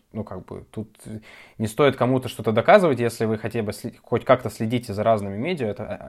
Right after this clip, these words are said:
очевидно. Но мне кажется, вот этот весь процесс пропаганды, он не настолько топорный, он не настолько очевидный,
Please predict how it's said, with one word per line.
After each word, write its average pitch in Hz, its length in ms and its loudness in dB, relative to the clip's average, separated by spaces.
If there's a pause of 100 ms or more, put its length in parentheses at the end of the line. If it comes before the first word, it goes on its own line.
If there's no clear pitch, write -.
очевидно. 202 520 -6 (760)
Но 120 80 -4
мне 127 140 2
кажется, 156 500 4
вот 120 220 0
этот 131 160 -6
весь 131 220 -2
процесс 135 400 -2
пропаганды, 131 480 0
он 113 80 0
не 117 60 0
настолько 123 320 0
топорный, 165 600 4
он 110 200 0
не 113 80 -2
настолько 123 360 0
очевидный, 151 760 -2